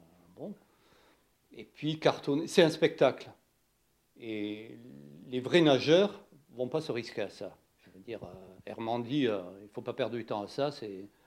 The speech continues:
c'est du spectacle et ça ne sert à rien. » Mais Cartonnet adore ça, lui. Il adore ça parce que vous avez les caméras. Alors moi, j'ai, j'ai, j'ai re-, j'ai eu, euh, accès à toutes les archives de, de Pathé Gaumont, donc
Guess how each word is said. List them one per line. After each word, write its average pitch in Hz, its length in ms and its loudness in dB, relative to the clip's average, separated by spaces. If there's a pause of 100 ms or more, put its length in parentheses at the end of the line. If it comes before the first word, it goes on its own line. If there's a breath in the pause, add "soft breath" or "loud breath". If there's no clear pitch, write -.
(140)
c'est - 180 -20
du 104 80 -12
spectacle 131 460 -6
et - 20 -8
ça 120 160 0
ne 117 100 -4
sert 131 240 -2
à 104 200 -2
rien. » 117 340 0 (640)
Mais 135 80 -2
Cartonnet 151 380 2
adore 139 340 6
ça, 107 320 -4
lui. - 80 -20 (720)
Il 98 40 -16
adore 120 340 4
ça 190 320 2
parce - 160 -2
que - 80 -6
vous 110 180 -8
avez 113 140 0
les 110 120 -2
caméras. 127 480 2
Alors 123 200 2
moi, 120 160 -2
j'ai, 120 200 -6 (100)
j'ai, 110 240 -8 (340 loud breath)
j'ai - 160 -8
re-, - 260 -6 (200)
j'ai 117 160 -4
eu, 120 340 -2
euh, 104 360 -4
accès 120 360 0
à 113 60 2
toutes 127 200 -8
les 120 160 -2
archives 117 300 -6
de, 101 320 -4 (420 soft breath)
de 120 80 -14
Pathé 123 260 -8
Gaumont, 151 420 -4 (220)
donc 107 100 -20